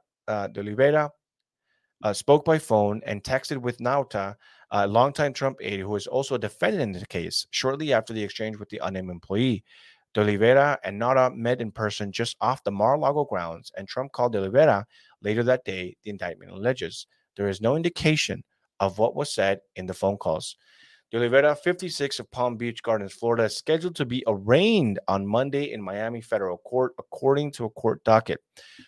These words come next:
Trump and Nauta will also need to be rearranged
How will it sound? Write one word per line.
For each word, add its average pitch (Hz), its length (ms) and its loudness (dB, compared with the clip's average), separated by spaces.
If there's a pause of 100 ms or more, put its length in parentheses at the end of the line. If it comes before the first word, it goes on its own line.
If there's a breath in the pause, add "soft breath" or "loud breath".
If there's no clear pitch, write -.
(160 loud breath)
Trump 139 280 6
and 110 100 0
Nauta 120 380 6
will 104 200 -4
also 147 320 0
need 131 260 -2
to 113 80 -6
be 110 180 -2
rearranged 107 720 0